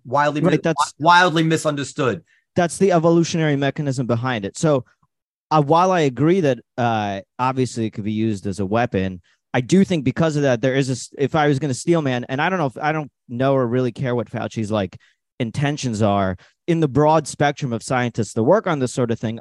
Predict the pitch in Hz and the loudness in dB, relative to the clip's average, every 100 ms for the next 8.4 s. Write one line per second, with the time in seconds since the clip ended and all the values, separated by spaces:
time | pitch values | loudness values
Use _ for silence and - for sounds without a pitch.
0 | - 147 170 143 127 135 135 123 110 107 | -2 0 0 -2 -2 0 0 -2 -4 -4
1 | 107 104 104 101 - 113 113 104 101 - | -6 -6 -6 -8 -2 2 4 2 -2 -10
2 | - 120 113 - 113 117 113 113 117 110 | -4 -2 0 0 0 0 0 -2 -6 -8
3 | - 101 92 117 117 - 123 117 104 107 | -6 -6 -2 0 0 0 0 0 2 2
4 | 104 101 - 107 98 - _ _ - 131 | 2 -2 0 2 0 -2 _ _ -4 2
5 | 185 190 160 139 127 123 147 127 135 127 | 4 4 2 0 -4 -6 -4 -2 -2 -2
6 | 123 117 117 117 - 180 175 143 120 110 | -2 -4 -4 -6 0 2 2 -2 -6 -6
7 | 110 107 104 104 107 101 101 95 95 95 | -4 -4 -4 -4 -4 -4 -6 -6 -6 -4
8 | 95 - 95 92 | -4 -2 -2 -2